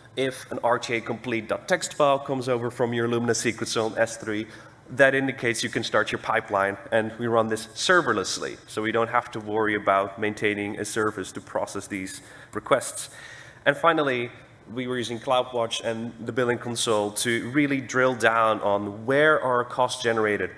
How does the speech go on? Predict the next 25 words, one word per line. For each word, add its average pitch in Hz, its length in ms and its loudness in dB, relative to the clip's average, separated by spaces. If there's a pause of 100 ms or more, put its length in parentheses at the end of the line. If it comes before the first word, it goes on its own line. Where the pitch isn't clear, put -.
across - 640 0
the 113 100 -4
pipeline. 95 640 0 (260)
And 131 240 2 (160)
together 156 500 0 (160)
with 165 360 -4
the 139 60 -2
infrastructure 117 540 -2
as - 140 -6
code, 107 320 2 (200)
we're 127 140 0
able 120 300 2
to 117 140 -10
tag 127 400 -4
every 127 280 0
piece 123 520 -8
of 123 160 -2
our 120 80 2
infrastructure, 98 840 -2 (300)
and 117 140 2
we're 120 140 2
able 113 500 2
to 117 160 -6
precisely 131 720 0
determine 110 540 -2